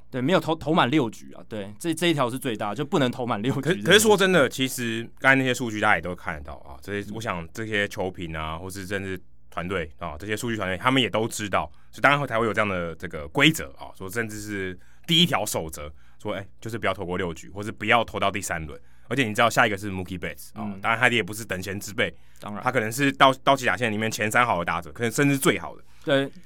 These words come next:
Speaker 1: 而且我觉得很，很有趣的是，有人提到说 Mookie Betts 今年对左投的数据不好，所以应该让 Blake Snell 继续面对他。但这个就是一个小样本数的一个谬误啦，因为 Mookie Betts 你看他生涯对左投其实打得非常好。
Speaker 2: 对啊。
Speaker 1: 那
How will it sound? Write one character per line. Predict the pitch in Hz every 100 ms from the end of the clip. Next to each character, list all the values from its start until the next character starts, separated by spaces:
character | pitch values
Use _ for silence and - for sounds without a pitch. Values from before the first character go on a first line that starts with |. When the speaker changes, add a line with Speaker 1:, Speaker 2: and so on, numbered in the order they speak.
| -
Speaker 1:
而 | 196
且 | 202 165 160
我 | 139
觉 | 160
得 | 180
很， | 151
很 | 120
有 | 180
趣 | 113 151
的 | 139
是， | 156
有 | 131
人 | 131
提 | 151 - 151
到 | 160
说 | 160
Mookie | 160 165
Betts | 156 135
今 | - 143
年 | 120
对 | 117
左 | 120 101
投 | 95 98
的 | 101
数 | 117
据 | 104
不 | 101
好， | 95 -
所 | - 131
以 |
应 | 131
该 | 139 127
让 | 131 113
Blake | 110 113
Snell | - 110
继 | 104
续 | 104
面 | 107 101
对 | 95 92
他。 | - - - - -
但 | 175
这 | 175 180
个 | 160
就 | 160
是 | 156 156 139
一 | 139 139
个 | 143
小 | - 107
样 | 131 135
本 | 104 98
数 | 135 117
的 |
一 | 107
个 | 107
谬 | 104 123 107
误 | 107 98
啦， | 101
因 | 147
为 | 156 - - -
Mookie | 165 156 160
Betts | 151 123
你 | 107
看 | 139
他 | 135
生 | - 127
涯 | 120 95 92
对 | 156 117
左 | 104 104 87
投 | 80 95
其 | 110
实 | 101 107 104
打 | - 98
得 | 98
非 | - 123
常 | 117 98
好。 |
Speaker 2:
对 | 98
啊。 | 82 71 - - -
Speaker 1:
那 | 160 147